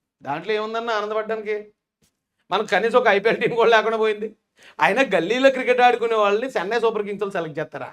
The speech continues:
లేకపోతే ఇంటర్నేషనల్ టీమ్స్ వచ్చి సెలెక్ట్ చేస్తాయా? బీసీసీఐ వచ్చి సెలెక్ట్ చేస్తుందా? అరే, ఇంత అబద్ధం ఆడుతున్నావు, కనీసం ఎవరన్నా దీన్ని కౌంటర్ చేస్తారేమో, అది కౌంటర్ చేస్తే మనం అరే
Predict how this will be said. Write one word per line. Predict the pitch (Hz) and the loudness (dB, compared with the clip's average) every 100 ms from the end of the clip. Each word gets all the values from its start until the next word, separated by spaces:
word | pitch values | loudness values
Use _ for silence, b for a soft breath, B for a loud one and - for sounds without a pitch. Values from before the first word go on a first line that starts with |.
| _ _ _ _ b b | _ _ _ _ b b
లేకపోతే | 196 240 233 | 0 2 4
ఇంటర్నేషనల్ | 196 240 247 240 214 | 2 2 2 2 0
టీమ్స్ | 226 208 | -2 0
వచ్చి | 208 214 | -2 -2
సెలెక్ట్ | 202 175 180 | -2 -2 -6
చేస్తాయా? | 175 165 135 - _ b - | -4 -6 -6 -12 _ b -8
బీసీసీఐ | 233 240 262 254 254 | -6 -4 -2 2 2
వచ్చి | 247 240 | 2 2
సెలెక్ట్ | 208 185 190 | 0 2 -2
చేస్తుందా? | 185 170 143 - _ _ _ | -2 -4 -6 -8 _ _ _
అరే, | 190 226 220 _ _ _ _ - | -6 -6 -8 _ _ _ _ -4
ఇంత | 220 175 | 2 4
అబద్ధం | 190 247 285 | 4 6 6
ఆడుతున్నావు, | 277 269 285 277 233 | 6 4 2 2 0
కనీసం | 269 269 262 247 _ _ 196 | 0 0 0 -2 _ _ -2
ఎవరన్నా | 190 262 277 | 0 -2 0
దీన్ని | 277 269 254 214 160 | 0 2 0 -2 -6
కౌంటర్ | 170 233 262 | -4 2 2
చేస్తారేమో, | 262 262 262 262 254 - _ _ _ _ _ _ - | 2 2 0 0 -2 -6 _ _ _ _ _ _ 2
అది | 247 170 | 4 2
కౌంటర్ | 240 269 277 | 2 4 4
చేస్తే | 269 277 | 4 4
మనం | 269 262 254 - 202 | 4 2 0 -4 -2
అరే | 214 214 | 0 0